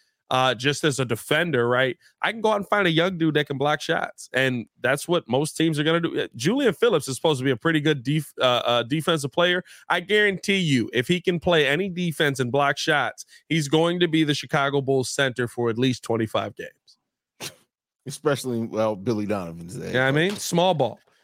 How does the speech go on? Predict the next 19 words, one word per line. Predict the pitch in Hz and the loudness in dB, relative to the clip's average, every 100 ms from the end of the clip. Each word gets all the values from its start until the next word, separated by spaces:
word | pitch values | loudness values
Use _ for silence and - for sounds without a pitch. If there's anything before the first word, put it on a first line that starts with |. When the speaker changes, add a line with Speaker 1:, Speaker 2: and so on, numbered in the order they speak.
| _ _ - | _ _ -4
Speaker 1:
I'm | 123 | 0
waiting, | 139 165 147 | 2 2 0
I'm | 135 | -4
still | - 185 | 0 2
waiting | 175 175 139 | 4 2 0
for | 156 | 0
the | |
death | 135 135 131 | 2 0 -2
of | 117 | -6
small | 131 107 104 | -6 -6 -6
ball, | 98 - | -10 -16
man. | - _ _ _ - - 156 139 131 | -20 _ _ _ -12 -10 -6 -8 -8
Speaker 2:
<sighs> | - - _ _ | -14 -20 _ _
It's | 127 - 147 | -4 -4 0
never | 165 143 135 | 0 0 2
gonna | 131 120 | 2 2
happen, | 135 131 - 95 | 2 0 -2 -6
bro. | 82 101 123 127 - | -2 -2 -4 -8 -14
Speaker 1:
I, | 92 | -14